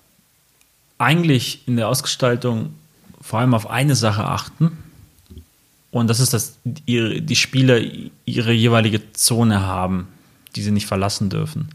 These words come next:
Wenn ich Wechsel von Zonen hab oder von Spielflächen, dann ist da ja immer die Gefahr da, dass sich Spieler über den Weg laufen oder sich zu nahe kommen.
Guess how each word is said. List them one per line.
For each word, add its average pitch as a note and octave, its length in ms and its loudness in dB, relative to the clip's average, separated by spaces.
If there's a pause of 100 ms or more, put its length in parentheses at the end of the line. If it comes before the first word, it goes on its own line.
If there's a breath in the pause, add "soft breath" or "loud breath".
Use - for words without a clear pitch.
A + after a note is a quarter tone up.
(640 loud breath)
Wenn G#2 220 -4
ich - 260 -4 (480)
Wechsel C#3+ 440 -2
von A#2 200 -2
Zonen D3+ 400 2
hab D#3 320 -2
oder A2 220 -4
von A2+ 160 -4
Spielflächen, D3+ 840 -4
dann A2+ 180 -2
ist - 280 -2
da A#2+ 300 4
ja B2 160 4
immer A#2+ 200 2
die G#2+ 80 -2
Gefahr G#2 400 -2
da, G2 240 2
dass - 380 -2
sich A2 280 -8
Spieler G#2+ 320 0
über F#2+ 140 2
den F#2 100 4
Weg F#2 180 2
laufen E2+ 380 0
oder F2 260 -2
sich G2+ 200 -6
zu - 140 -4
nahe F#2 340 0
kommen. - 380 -10